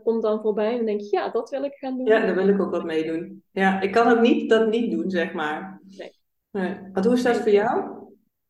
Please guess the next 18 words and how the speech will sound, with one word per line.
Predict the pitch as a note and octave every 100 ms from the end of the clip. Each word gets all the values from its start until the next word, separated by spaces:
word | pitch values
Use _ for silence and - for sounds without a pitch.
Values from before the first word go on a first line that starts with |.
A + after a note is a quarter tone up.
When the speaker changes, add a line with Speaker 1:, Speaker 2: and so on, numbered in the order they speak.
| _ _ _
Speaker 1:
Ja, | A3+ A3+
bij | A3+
mij | A#3 D4+ E4
is | C#4
dat | B3+ B3+
wel, | A#3+ A#3 A#3 A3+
eh, | A3 G#3+
wel | G#3 G3+ -
anders. | B3+ D#4+ D#4
Ik, | - - _
ik, | - A#3+ - _ _ _ _ - - - - _
ik | - A#3
zie | - D#4
wel | D#4 C4+
heel | C4
veel | B3 A#3+ A3+
voorbij | G#3 G3 B3+
komen. | D4 C#4+ C#4+ C#4+ A4+